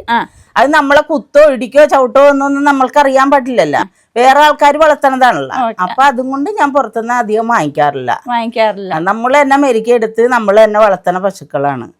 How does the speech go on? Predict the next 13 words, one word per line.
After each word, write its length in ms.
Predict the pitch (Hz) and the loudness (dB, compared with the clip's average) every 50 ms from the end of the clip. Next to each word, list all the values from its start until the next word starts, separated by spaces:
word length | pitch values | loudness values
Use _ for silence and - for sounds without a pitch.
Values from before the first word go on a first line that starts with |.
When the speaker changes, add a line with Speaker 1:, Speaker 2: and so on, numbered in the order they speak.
| _ - | _ -12
Speaker 1:
ഓക്കെ, 200 | 247 240 226 - | -12 -12 -10 -10
ഓക്കെ. 160 | 233 226 220 | -10 -8 -6
Speaker 2:
അപ്പൊ 200 | - 160 170 180 | -6 -4 -4 -4
വ-, 140 | 208 220 262 | -2 -2 -2
കൂടുതലും 600 | 247 254 254 240 233 247 254 247 262 269 285 320 | -4 -4 -6 -6 -4 -2 0 0 0 0 -2 -2
കുട്ടികളെയാണ്. 640 | 359 - - - 262 240 226 220 226 247 254 262 269 | 0 -2 -2 0 0 2 2 2 2 2 0 0 0
അത് 180 | 247 - 185 233 | 0 0 0 -2
ഈ 120 | 285 294 | -4 -2
നാട്ടുകാർക്ക് 520 | 294 311 294 269 214 254 247 233 233 233 | 0 0 0 0 2 2 2 2 2 0
മൊത്തം 520 | 285 311 262 247 - _ _ - 285 320 302 | 0 0 0 0 -2 _ _ 0 2 2 4
Speaker 1:
മൊത്തം 320 | 302 285 240 - - - | 2 2 0 0 0 0
Speaker 2:
അറിയാം. 440 | 226 220 220 220 208 196 190 185 165 | 2 2 2 0 0 0 2 2 2
Speaker 1:
അറിയാലേ? 840 | 156 - 285 294 285 294 269 285 349 - - 269 285 240 - 294 175 | 2 2 2 2 2 2 2 2 2 2 2 2 2 0 0 -2 -4